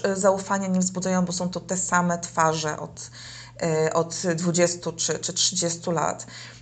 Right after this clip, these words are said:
Natomiast, e, socjologom też wychodzi rosnące poparcie dla struktur społeczeństwa obywatelskiego, dla takich osób czy grup, któr-, aktywistów, którzy działają na naj-, najniższym poziomie, najbliższym,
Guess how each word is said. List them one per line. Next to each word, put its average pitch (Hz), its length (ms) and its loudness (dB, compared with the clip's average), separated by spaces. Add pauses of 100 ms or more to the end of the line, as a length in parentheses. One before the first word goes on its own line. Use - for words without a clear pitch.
Natomiast, 269 640 -2
e, 220 260 6
socjologom 254 560 0
też 269 180 -4
wychodzi 247 380 0
rosnące 233 400 -2
poparcie 220 960 0 (120)
dla 226 420 2
struktur - 600 -6
społeczeństwa 240 560 -4
obywatelskiego, 254 920 0 (420)
dla 226 100 4
takich 247 460 -2 (160)
osób 285 400 0
czy - 120 -2
grup, 226 500 2
któr-, 240 400 0
aktywistów, - 720 -6
którzy 240 280 -2
działają 233 340 2
na 226 340 2
naj-, 214 380 2
najniższym 220 640 4
poziomie, 214 440 0
najbliższym, 196 880 -2